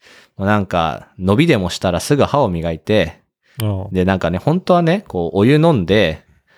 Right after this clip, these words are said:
Speaker 1: で、ちょっとしたらプロテイン飲んで、歩きに行ってとか、
Speaker 2: おう。
Speaker 1: もうなんか、本当は全部したいんだけど、
Speaker 2: うん。
Speaker 1: 寒いで全てこう、やんないわけよ。
Speaker 2: 布団から出たくないしね。
Speaker 1: そ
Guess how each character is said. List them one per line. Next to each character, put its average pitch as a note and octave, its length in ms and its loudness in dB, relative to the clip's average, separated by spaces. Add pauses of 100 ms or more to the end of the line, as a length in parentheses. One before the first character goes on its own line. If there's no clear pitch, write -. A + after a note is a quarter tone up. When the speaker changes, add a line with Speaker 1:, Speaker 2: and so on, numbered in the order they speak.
(120)
Speaker 1:
で、 - 80 -10
ち - 80 -2
ょ C#3 40 4
っ D3 100 -8
と G#2 80 0
し - 100 -2
た G2+ 100 0
ら F#2 60 0
プ - 100 -2
ロ A2+ 120 2
テ C3 120 0
イ G2+ 40 0
ン F#2 100 -2
飲 F2+ 80 0
ん E2+ 80 -2
で、 F#2 420 0
歩 A2+ 280 0
き - 100 -8
に F2 140 -2
行 G2+ 60 -14
っ - 20 -20
て G#2+ 280 0
と - 120 -10
か、 - 140 -8
Speaker 2:
お - 20 -6
う。 - 20 -6
Speaker 1:
も E2+ 80 -6
う E2 40 -6
な E2+ 100 -6
ん - 20 -14
か、 - 320 -16
本 D#3 160 -2
当 F3 120 0
は D#3 100 -4 (240)
全 D3 140 0
部 F#2 60 -2
し - 80 -6
た C#3+ 120 0
い - 20 0
ん G#2 40 0
だ D#2+ 60 -2
け D2+ 120 -8
ど、 E2+ 280 -2 (460)
Speaker 2:
う A2 60 -12
ん。 F#2+ 140 -10
Speaker 1:
寒 C#3+ 360 2
い A#2+ 80 -2
で E2+ 100 -6
全 F#2 260 -2
て E2 120 -10
こ D2+ 300 -14
う、 - 20 -16
や F2+ 140 0
ん G#2+ 80 0
な G#2+ 80 2
い G2+ 40 2
わ F#2+ 80 0
け - 120 -12
よ。 - 80 -18 (400)
Speaker 2:
布 - 100 -18
団 A#2 160 0
か A#2 80 0
ら A2+ 80 2
出 B2+ 100 0
た B2 120 0
く A2 100 -6
な B2+ 120 2
い A2+ 80 2
し - 140 -10
ね。 B2 200 -2
Speaker 1:
そ D2 420 -8